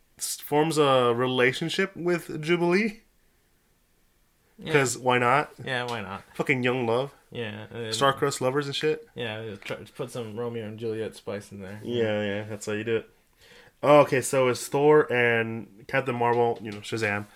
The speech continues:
Speaker 2: Mm-hmm.
Speaker 1: And, um, Thor wins.
Speaker 2: That's interesting.
Speaker 1: <laughs> Why?
Speaker 2: Uh, I don't know. I just, uh, I don't, 'cause I always, uh, 'cause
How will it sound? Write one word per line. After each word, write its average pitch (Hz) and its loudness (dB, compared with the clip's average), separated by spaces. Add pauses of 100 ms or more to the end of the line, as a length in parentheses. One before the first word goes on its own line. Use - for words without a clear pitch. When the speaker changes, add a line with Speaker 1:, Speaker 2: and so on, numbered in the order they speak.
(260)
Speaker 2:
Mm-hmm. 120 -10
Speaker 1:
And, 123 6
um, 113 2 (560)
Thor 131 2
wins. 131 2 (1400)
Speaker 2:
That's 131 -10
interesting. 117 -14 (220)
Speaker 1:
<laughs> 156 -6
Why? 123 0 (520)
Speaker 2:
Uh, - -6
I 135 0
don't 139 0
know. 120 -2
I 120 0
just, 120 -10
uh, 117 -4 (540)
I 147 -4
don't, 139 -4
'cause 175 0
I 202 4
always, 175 0
uh, 127 0 (140)
'cause 143 -6